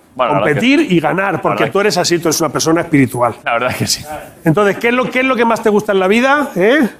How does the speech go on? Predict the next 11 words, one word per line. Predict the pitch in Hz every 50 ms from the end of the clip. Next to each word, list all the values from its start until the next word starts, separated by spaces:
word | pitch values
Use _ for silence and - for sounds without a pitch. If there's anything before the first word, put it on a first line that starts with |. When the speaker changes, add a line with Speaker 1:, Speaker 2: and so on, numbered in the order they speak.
| - _ _ _ _ _ - - - -
Speaker 1:
¿Qué | -
hay | 101 101
qué? | - 95 120 170 - - - - _ _ _ _ - - _ _ _ _ _ _ _ _ _ _ _ _ _ _ _ _ _ _ _ _ -
Las | 101 92
montañas. | 92 95 95 160 175 147 98 - - - - -
Speaker 2:
Movistar, | 160 165 170 165 151 - - - 220 190 131 120
efectivamente. | - - 165 - - 226 233 214 196 180 160 135 123 - - - - - - - - - - - - - -
Speaker 1:
<laughs> | - - - - - - - - - - - -
Speaker 2:
Movistar. | 175 175 185 175 - 240 226 196 - - - - - - - - - - - - - - - - - - - - - - - - 240 190
Muy | 190 190
bien. | 180 170